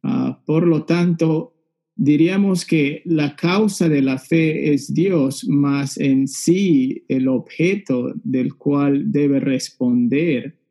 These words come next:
a esa persuasión de Dios es, es propiamente, auténticamente de nosotros. Y eso es la única razón por la que el hombre es responsable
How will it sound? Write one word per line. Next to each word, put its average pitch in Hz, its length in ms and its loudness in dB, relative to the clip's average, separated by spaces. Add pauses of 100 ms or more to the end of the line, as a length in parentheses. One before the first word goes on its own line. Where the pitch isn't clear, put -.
(280)
a 131 220 -2
esa 139 580 -2
persuasión 147 1120 0
de 123 220 0
Dios 143 680 -2 (580)
es, - 440 -2
es 135 200 0
propiamente, 147 1120 0
auténticamente 139 1300 0
de 120 140 -2
nosotros. 120 800 -4 (140)
Y 139 180 -2
eso 147 180 -2
es 147 60 2
la 139 100 2
única 151 340 0
razón 139 400 0
por 143 160 0
la 131 160 0
que 135 100 -4
el 131 100 2
hombre 147 360 0
es 139 160 -2
responsable 143 1160 0